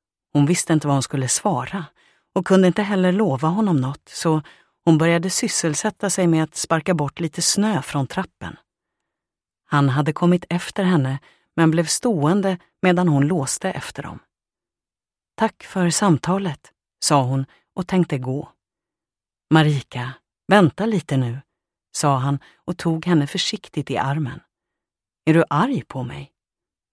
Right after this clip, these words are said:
"Arg? Nej, jag fryser och måste gå in med fårfiolen innan Jonetta kommer ut och letar efter mig." Han granskade henne med blicken. Det blev så nära och ömtåligt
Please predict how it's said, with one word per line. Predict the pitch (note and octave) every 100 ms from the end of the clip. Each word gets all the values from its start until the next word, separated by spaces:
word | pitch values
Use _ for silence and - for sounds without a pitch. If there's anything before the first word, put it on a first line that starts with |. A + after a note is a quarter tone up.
| _
"Arg? | - F3+ B3 C3 C3 _ -
Nej, | G3 A3 G#3 - _ _ _ _ -
jag | G3+
fryser | - - F#3 A#3 - F#3+ E3
och | E3 - - -
måste | G#3 -
gå | F#3 F#3
in | A3+ F3+
med | D#3
fårfiolen | - F#3+ C3 D3 F3+ G#3+ D#3+ D#3 -
innan | G3+ F3 E3
Jonetta | F3 F#3 - -
kommer | F#3 G3+ D#3+
ut | D3 E3
och |
letar | E3 E3 - G#3
efter | D#3+ - E3
mig." | C#3 - _ _ _ _ _ _ _ _ _ _ _
Han | D3 C#3+
granskade | C3+ F#3+ D3+ - F3+ F#3
henne | F3+ D3
med | D3+ D3+
blicken. | C#3 - - D3+ D3 _ _ _ _ _ _ _
Det | E3
blev | F3
så | G3+ -
nära | F3+ A3 G3 C3+ E3+ A3
och | E3+ -
ömtåligt | A#3+ F3 - - G3+ A3 E3+ D3